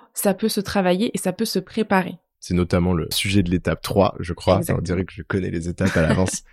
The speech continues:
Speaker 2: <laughs> Donc, est-ce que tu peux nous en dire plus ?
Speaker 1: Ouais. Alors, sur le fait de mieux connaître son interlocuteur, c'est surtout de se mettre dans ses chaussures. C'est de comprendre, lui, dans quel monde professionnel il vit. Quels sont ses objectifs à lui,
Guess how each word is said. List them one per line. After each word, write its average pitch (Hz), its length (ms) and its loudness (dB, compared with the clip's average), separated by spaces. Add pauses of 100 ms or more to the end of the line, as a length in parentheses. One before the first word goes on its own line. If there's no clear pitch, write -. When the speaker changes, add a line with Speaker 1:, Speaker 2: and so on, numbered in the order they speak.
Speaker 2:
<laughs> - 800 -12
Donc, 104 140 -6
est-ce 107 120 2
que 135 80 6
tu 123 120 2
peux 107 100 4
nous 95 160 4
en 92 80 4
dire 87 200 0
plus ? - 360 -4 (560)
Speaker 1:
Ouais. 185 320 0 (320)
Alors, 185 200 4
sur - 140 -2
le 208 80 2
fait 277 140 0
de 208 140 2
mieux 196 280 6
connaître 226 460 -2
son 190 160 -2
interlocuteur, 175 720 -2
c'est - 160 -8
surtout 190 280 -4
de - 60 -6
se - 120 -4
mettre 196 200 2
dans 180 140 0
ses 208 160 0
chaussures. - 640 -6 (380)
C'est - 140 0
de 196 80 2
comprendre, 240 580 2 (160)
lui, 220 520 2
dans 185 220 0
quel 247 280 4
monde 202 320 2
professionnel 196 800 -2
il 190 180 2
vit. 170 280 -4 (280)
Quels 190 140 2
sont 208 120 -2
ses 185 220 -2
objectifs 170 440 -4
à 165 120 2
lui, 208 420 2